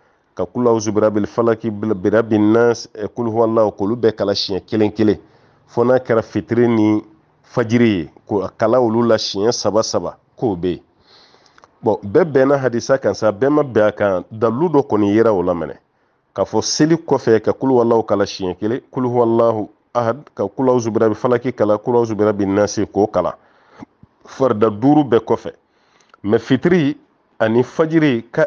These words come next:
exceptionnel nana o la. Olu fɛnɛ fila ta, o nana hadisa wɛrɛ la mun kɛnɛyara ka tɛmɛ nin kan. Fitiri zikuruw la, kul huwallahu siɲɛ saba.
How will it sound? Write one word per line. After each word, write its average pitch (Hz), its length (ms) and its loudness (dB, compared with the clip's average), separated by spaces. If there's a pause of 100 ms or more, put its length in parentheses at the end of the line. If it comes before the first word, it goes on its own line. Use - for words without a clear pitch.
exceptionnel 151 720 0
nana 104 220 2
o 90 80 2
la. 76 140 -6 (500)
Olu 110 160 -2
fɛnɛ 160 300 2
fila 135 300 0
ta, 135 200 0
o 113 180 2
nana 135 320 2
hadisa 107 480 -4
wɛrɛ 123 320 2
la 147 140 2
mun 160 300 -4
kɛnɛyara 139 420 2
ka 110 100 -4
tɛmɛ 98 300 -4
nin 95 140 -4
kan. - 140 -10 (920)
Fitiri 160 720 2 (100)
zikuruw 135 560 0
la, 101 240 0 (280)
kul 147 100 -2
huwallahu 135 500 2
siɲɛ 110 320 -4
saba. 87 380 -6